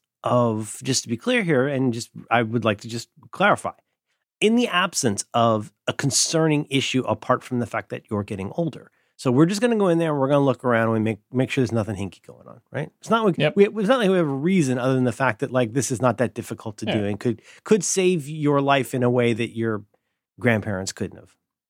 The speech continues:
Speaker 2: Yeah, that's the pitch they give you. They have, uh, everyone, your doctor will always have a story about, "Oh, I had a patient who, you know, did this and, you know, they ended up having colon cancer and we caught it so early they survived. And if they had waited until the screening age of fifty, they'd be dead."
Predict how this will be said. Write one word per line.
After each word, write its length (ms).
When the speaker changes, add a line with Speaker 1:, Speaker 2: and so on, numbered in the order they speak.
Speaker 2:
Yeah, 240
that's 220
the 80
pitch 240
they 100
give 180
you. 160
They 140
have, 160
uh, 180
everyone, 500
your 100
doctor 260
will 60
always 180
have 100
a 60
story 340
about, 320
"Oh, 280
I 140
had 120
a 40
patient 460
who, 300
you 120
know, 200
did 240
this 320
and, 320
you 60
know, 280
they 300
ended 240
up 100
having 240
colon 260
cancer 360
and 100
we 80
caught 220
it 80
so 120
early 260
they 100
survived. 480
And 80
if 100
they 80
had 120
waited 360
until 220
the 80
screening 380
age 100
of 80
fifty, 240
they'd 180
be 60
dead." 480